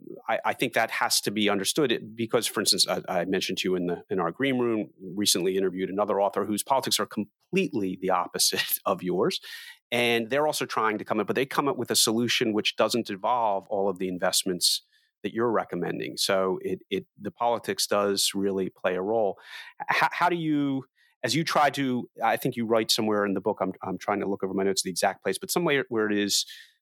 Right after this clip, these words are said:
uh, politically feasible, economically, uh, sustainable, or, and, and, but politically feasible somewhere in, in there. And I'm, you know, the, the politics of this account,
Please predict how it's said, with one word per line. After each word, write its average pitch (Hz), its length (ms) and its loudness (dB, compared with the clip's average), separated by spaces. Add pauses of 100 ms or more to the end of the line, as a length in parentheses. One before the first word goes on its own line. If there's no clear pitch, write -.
(180)
uh, 92 80 -4
politically 147 440 -2
feasible, 110 540 0
economically, 127 920 0 (100)
uh, 73 400 -2
sustainable, 120 640 0
or, 104 480 0
and, 98 320 0
and, 98 160 -2
but - 160 -2
politically 131 380 0
feasible 104 420 0
somewhere 113 420 2
in, 98 300 0 (160)
in 101 160 0
there. 92 220 2
And 101 180 0
I'm, 101 300 0 (640)
you 107 80 -2
know, 101 160 0
the, 107 260 0
the 113 80 -4
politics 131 560 -2
of 98 100 -2
this 113 200 2
account, 92 540 0